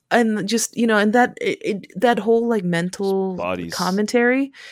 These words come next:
Speaker 1: is just normal in my head now. That's literally what's going through my head. And so it's, it's not, it doesn't even, like, raise a flag. It's not a conscious thing anymore. It takes me a while to, to catch myself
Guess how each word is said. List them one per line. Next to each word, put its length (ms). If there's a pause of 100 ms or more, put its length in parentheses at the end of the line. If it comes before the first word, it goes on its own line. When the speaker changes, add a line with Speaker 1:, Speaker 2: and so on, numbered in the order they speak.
(120)
Speaker 1:
is 200
just 220
normal 640 (120)
in 140
my 160
head 280
now. 420 (240)
That's 260
literally 420
what's 140
going 260
through 140
my 140
head. 180 (220)
And 120
so 180
it's, 120
it's 220
not, 200
it 120
doesn't 320
even, 320
like, 220 (140)
raise 440
a 80
flag. 560
It's 160
not 200
a 80
conscious 640
thing 280
anymore. 300 (280)
It 160
takes 400
me 180
a 80
while 400
to, 180 (240)
to 180
catch 360
myself 420